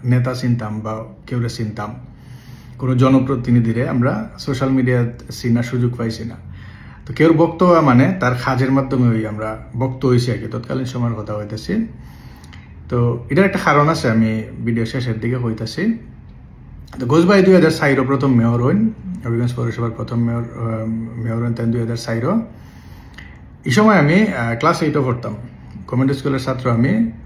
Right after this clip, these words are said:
তো গোসবাইয়ের আগে আমরা শহীদ চৌধুরী চাচা আওয়ামী লীগের, যদিও তখন, আহ, দলীয় প্রতীক আসিল না,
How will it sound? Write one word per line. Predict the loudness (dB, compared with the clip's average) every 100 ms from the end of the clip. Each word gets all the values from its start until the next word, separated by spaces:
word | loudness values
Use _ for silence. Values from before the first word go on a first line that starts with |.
| -10
তো | -6 -4 -6 -10 -20 -4
গোসবাইয়ের | 2 4 6 6
আগে | 4 4
আমরা | 4 4 2
শহীদ | 0 0
চৌধুরী | 0 -2 -2
চাচা | -2 -2 -4 -6 -12 -8
আওয়ামী | -4 -2 0
লীগের, | 0 -2 -2 -2
যদিও | 0 2 0
তখন, | 0 2 2 2
আহ, | 0 -4 -2
দলীয় | 0 0 0
প্রতীক | -4 -4
আসিল | -4 -4 -2
না, | 0